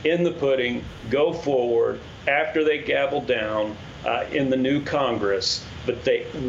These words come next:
Republicans have to deliver. If they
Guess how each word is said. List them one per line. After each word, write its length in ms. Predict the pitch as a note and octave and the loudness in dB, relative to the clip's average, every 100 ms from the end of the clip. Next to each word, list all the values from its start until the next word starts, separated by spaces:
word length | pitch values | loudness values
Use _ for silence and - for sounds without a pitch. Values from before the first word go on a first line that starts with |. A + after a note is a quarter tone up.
| C3 - - | -8 -10 0
Republicans 800 | C3 - D#3 C#3+ C#3 C#3+ B2+ A#2 - | 0 0 0 0 0 0 -2 -2 -8
have 420 | - C3+ C3+ C3 - - - - | -2 0 0 -2 -6 -12 -12 -4
to 420 | - B2+ A#2 A2+ - - | 0 2 2 -2 -6 -2
deliver. 540 | A#2 A#2 A#2 A2+ F#2 A#2+ | 0 4 2 2 0 0
If 180 | A#2 | 0
they 180 | B2 A2+ | 2 0